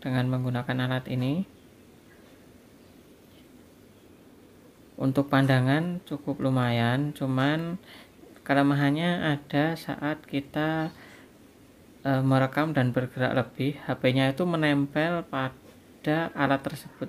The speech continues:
ini, sehingga bila kita menggunakan H P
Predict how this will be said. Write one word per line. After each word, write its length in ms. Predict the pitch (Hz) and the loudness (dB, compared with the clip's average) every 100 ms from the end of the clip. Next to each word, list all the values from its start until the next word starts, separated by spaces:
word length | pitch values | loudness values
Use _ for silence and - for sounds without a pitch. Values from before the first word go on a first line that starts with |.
| - | -4
ini, 400 | 135 139 127 127 | 0 0 0 -2
sehingga 480 | - 131 131 143 175 | 0 2 2 0 0
bila 240 | 151 131 | 0 0
kita 240 | 131 135 | 0 0
menggunakan 800 | 131 131 131 127 127 - 131 127 131 - - - - | 2 2 0 -2 -4 -2 0 0 -4 -14 -16 -18 -4
H 60 | - | 0
P 40 | 131 | 0